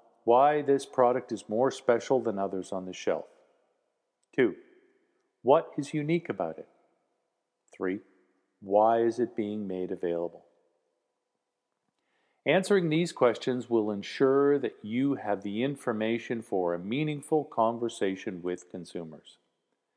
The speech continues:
For us, being ahead of the curve was a key success factor.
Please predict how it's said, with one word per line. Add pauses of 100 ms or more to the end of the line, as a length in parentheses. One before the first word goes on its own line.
(1300)
For
us,
being
ahead
of
the
curve
was
a
key
success
factor.